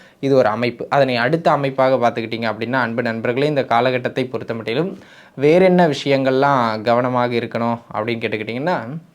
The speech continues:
மிதுனத்தை பொறுத்தமட்டிலும் தொழில், பொருளாதாரம், ஆரோக்கியம் எந்த அளவுக்கு சிறப்போ அந்த அளவுக்கு குடும்ப வாழ்க்கையிலும் சின்ன சின்னதான கருத்து வேறுபாடுகளை ஏற்படுத்தும்.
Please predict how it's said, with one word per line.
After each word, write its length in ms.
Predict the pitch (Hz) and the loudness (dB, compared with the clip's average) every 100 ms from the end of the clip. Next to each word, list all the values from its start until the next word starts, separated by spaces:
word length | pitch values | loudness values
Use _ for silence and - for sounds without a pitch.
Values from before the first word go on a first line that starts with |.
| _ _ - - | _ _ -18 -4
மிதுனத்தை 420 | 131 156 156 151 139 | 2 2 2 0 0
பொறுத்தமட்டிலும் 720 | - 120 123 110 120 139 139 107 - - _ _ _ _ _ | -2 -2 -2 -2 -4 -4 -6 -10 -16 -20 _ _ _ _ _
தொழில், 420 | - 135 143 156 151 | 0 2 4 4 2
பொருளாதாரம், 600 | 147 143 147 147 151 147 | 0 4 6 6 4 4
ஆரோக்கியம் 540 | 131 135 139 143 139 | 4 4 2 0 -2
எந்த 340 | 120 131 151 | -2 -2 2
அளவுக்கு 360 | 165 175 175 170 165 | 4 6 4 0 2
சிறப்போ 260 | 123 - | 2 2
அந்த 240 | 156 143 139 | 2 2 2
அளவுக்கு 320 | 151 151 139 | 2 -2 -6
குடும்ப 340 | 156 165 175 | -2 2 6
வாழ்க்கையிலும் 460 | 156 147 143 147 165 | 6 6 2 -2 0
சின்ன 180 | 147 139 | 0 0
சின்னதான 460 | 143 139 135 143 | 0 2 2 0
கருத்து 360 | 139 139 147 165 | 2 2 2 2
வேறுபாடுகளை 680 | 156 147 135 135 135 135 123 | 4 4 4 4 4 4 4
ஏற்படுத்தும். 560 | 120 - 107 - - | 2 2 -6 -8 -16